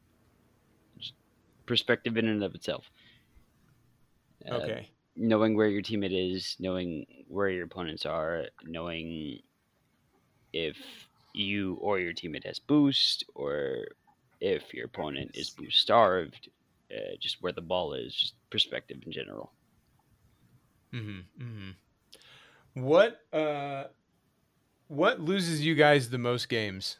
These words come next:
Speaker 2: Why do you guys lose games?
Speaker 1: Uh, for me, it's, uh,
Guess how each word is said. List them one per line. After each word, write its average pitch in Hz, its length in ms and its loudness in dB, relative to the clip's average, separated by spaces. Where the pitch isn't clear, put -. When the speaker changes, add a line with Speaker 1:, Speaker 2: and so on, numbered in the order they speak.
Speaker 2:
Why 131 200 8
do 151 80 4
you 160 100 6
guys 139 300 4
lose 123 200 -2
games? 110 500 -8
Speaker 1:
Uh, 113 300 4
for 123 100 0
me, 131 280 6
it's, 151 240 2
uh, 107 500 6